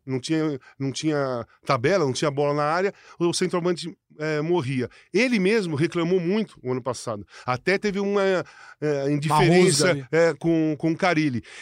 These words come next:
Speaker 1: E esse ano, não. Esse ano ele já fez cinco gols, né? É, tá, tá te-, tá sendo alimentado. E os gols que ele não fez, foi todo jogada importante.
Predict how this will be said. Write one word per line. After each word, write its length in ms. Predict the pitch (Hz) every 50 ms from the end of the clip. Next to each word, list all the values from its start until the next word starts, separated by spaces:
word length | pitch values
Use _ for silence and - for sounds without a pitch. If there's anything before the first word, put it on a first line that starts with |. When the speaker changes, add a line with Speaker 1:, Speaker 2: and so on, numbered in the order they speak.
| - -
Speaker 1:
E 100 | 160 190
esse 320 | 247 233 - - 208 190
ano, 240 | 202 254 262 285 311
não. 320 | 320 233 208 208 185 123 - _ _ _ -
Esse 240 | 165 156 - - 214
ano 100 | 240 269
ele 60 | 262
já 120 | 233 240
fez 220 | - - 208 165 -
cinco 460 | - - - - 247 277 - 277 240
gols, 500 | 175 165 165 190 254 269 - - - - _ _ _ _ -
né? 160 | 139 165 214 220 - - - - - - -
É, 340 | 160 165 165 165 156 156 156 - -
tá, 160 | - 226 220 147 - _ -
tá 100 | 196 160
te-, 360 | - - 208 208 - - -
tá 120 | - 208
sendo 220 | - - 233 233 226
alimentado. 680 | 220 214 214 208 180 147 - 160 165 185 196 180 156 - - - - - _ _ -
E 140 | 190 190 240
os 160 | 214 160 143
gols 260 | 143 233 285 277 -
que 60 | - 247
ele 100 | 233 214
não 140 | 208 175
fez, 440 | 135 - - 247 269 233 165 - -
foi 140 | - 196 180
todo 240 | - 247 277 254 233
jogada 280 | 247 240 233 233 220
importante. 600 | 240 - 233 220 165 - 190 202 196 147 - 151